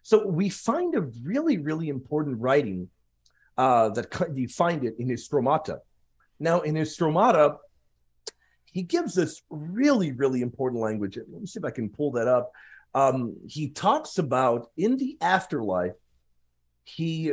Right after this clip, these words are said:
says that there are some people that died still needing to be cleansed of particular sins. And, uh, I think I found it. Uh,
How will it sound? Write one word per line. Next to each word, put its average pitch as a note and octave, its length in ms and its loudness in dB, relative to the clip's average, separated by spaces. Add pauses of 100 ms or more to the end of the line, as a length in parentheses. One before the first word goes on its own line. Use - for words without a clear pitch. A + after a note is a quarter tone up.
says G3+ 640 0
that B2 460 0
there C3 380 -2
are D#3+ 220 4
some D4 440 0
people E3 500 -4 (460)
that C3 500 0
died D#3 500 6 (100)
still E4+ 760 2
needing E3+ 640 0 (420)
to E3 100 0
be F#3 320 2 (160)
cleansed G3+ 880 2
of D3 180 0
particular D#3+ 640 -2
sins. C3 680 -4 (760)
And, E3 380 0
uh, E3 640 -2
I - 40 -20
think - 180 -18
I D3+ 80 -12
found A#2+ 400 -14
it. - 240 -16
Uh, G#2+ 640 -14